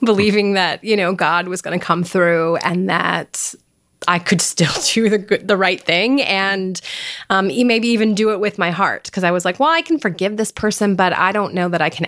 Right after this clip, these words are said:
actually forgive them. Um, and so is it just lip service?" And he said, "Sometimes you don't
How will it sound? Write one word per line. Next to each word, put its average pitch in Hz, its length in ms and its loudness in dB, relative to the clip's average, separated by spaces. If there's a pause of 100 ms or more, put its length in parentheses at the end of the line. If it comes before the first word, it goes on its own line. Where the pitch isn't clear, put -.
actually 180 580 0
forgive 240 480 0
them. 294 440 2 (640)
Um, 185 360 0
and 180 160 -2
so 190 260 0
is 180 140 0
it 151 100 -2
just 170 180 -6
lip 147 140 -4
service?" - 640 -6
And 190 120 4
he 202 60 6
said, 262 180 2
"Sometimes 269 760 2
you 214 120 0
don't 190 760 -2